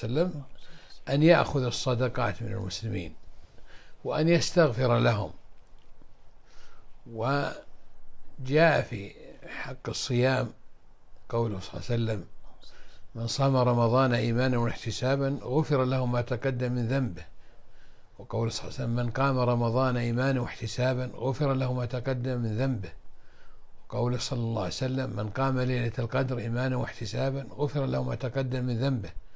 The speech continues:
فقرن العمل بالمغفرة، يعني بطلب المغفرة. وهكذا في الحج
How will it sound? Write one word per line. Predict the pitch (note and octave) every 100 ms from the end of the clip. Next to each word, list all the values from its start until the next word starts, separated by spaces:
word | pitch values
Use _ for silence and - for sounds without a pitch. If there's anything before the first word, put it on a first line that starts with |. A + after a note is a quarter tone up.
| - - - - - -
فقرن | C#3 A#2+ F#3 G#3+ F3
العمل | C#3 A#2 G#2+ D#3 G3 G#3
بالمغفرة، | F3 D3 C3 - - C3+ C3 D3 A#2+ - - - - - - - -
يعني | - F#2+
بطلب | F#2 - D#3+ D#3 A#2
المغفرة. | A2 F#2 - - - - - - - - - - - - - - - - - - - - - -
وهكذا | C#3+ C#3+ C3 G3+ G3 C#3+ C3 B2+
في | A#2+
الحج | A#2 C3+